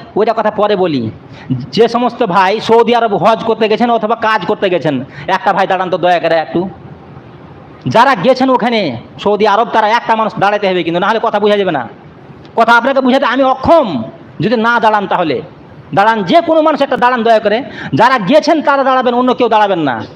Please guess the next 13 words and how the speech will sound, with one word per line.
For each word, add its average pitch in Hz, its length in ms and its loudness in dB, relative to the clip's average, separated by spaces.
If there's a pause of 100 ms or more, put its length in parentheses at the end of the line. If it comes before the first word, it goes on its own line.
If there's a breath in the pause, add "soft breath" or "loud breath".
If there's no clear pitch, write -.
(440)
কারণ 240 240 2
আপনার 226 300 0
ওইখানকার 240 340 0
না 226 160 0
গেলে 233 140 0
আপনি 226 160 0
দেখতে 226 260 0
পাবেন 220 140 0
না 226 60 2
আর 208 60 0
বুঝতে 220 260 -2
পারবেন 165 240 0
না। 113 180 -4